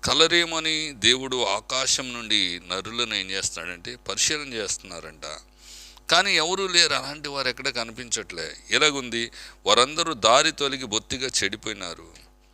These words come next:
అందరూ చెడిపోయినారండి, ఒక్కడును తప్పకుండా అందరూ చెడిపోయినారు. దేవుడు చూసినప్పుడు మేలు చేయవాడు ఎవరు లేరు, ఒక్కడైనను లేడు. దేవునికి ప్రార్థన చేయక ఆహారం మింగినట్లు నా ప్రజలను మింగు పాపాత్మలకు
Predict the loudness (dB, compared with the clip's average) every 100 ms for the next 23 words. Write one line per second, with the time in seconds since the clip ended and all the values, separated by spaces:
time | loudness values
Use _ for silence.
0 | -18 -6 -2 2 4 4 4 4 2 -4
1 | -4 -2 -2 2 2 2 0 -2 -4 -2
2 | 0 0 -2 -8 -2 0 -2 -4 -10 -2
3 | 0 0 -2 -4 -4 -8 -6 -6 -4 -4
4 | -4 -8 -8 -8 -10 -16 -18 -20 -20 -20
5 | -20 -20 0 6 6 6 6 6 6 2
6 | 2 0 -4 -4 -4 -4 -4 -4 -6 -4
7 | -2 -2 -4 -10 -4 -4 -4 -4 0 0
8 | 0 -8 -8 0 2 2 0 -4 -2 -2
9 | -4 0 0 2 0 -2 -8 -10 -6 -8
10 | -8 -12 -4 -2 -2 -2 -2 0 -2 -4
11 | -8 -8 -12 -6 -4 -2 2 2 0 -8
12 | -8 -10 -12 -12